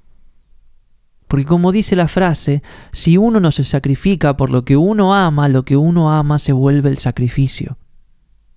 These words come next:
Y ahora vamos a la verdadera definición de sacrificio, la etimológica, aquella que nos dice que el sacrificio es hacer algo sagrado,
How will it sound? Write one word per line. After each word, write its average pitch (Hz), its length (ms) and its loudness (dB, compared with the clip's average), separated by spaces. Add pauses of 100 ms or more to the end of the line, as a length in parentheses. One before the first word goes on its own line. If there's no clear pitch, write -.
(1700)
Y 196 80 4
ahora 302 180 2
vamos 285 380 0 (640)
a 196 80 0
la 214 140 2
verdadera 226 600 2
definición 131 680 0
de 113 340 0
sacrificio, 120 840 -4
la 143 160 2
etimológica, 170 920 -2 (540)
aquella 180 380 -2
que 175 120 0
nos 160 160 2
dice 185 260 -2
que 160 100 0
el 147 120 0
sacrificio 160 720 0
es 170 140 -2
hacer 226 340 0
algo 233 380 0
sagrado, 147 760 -2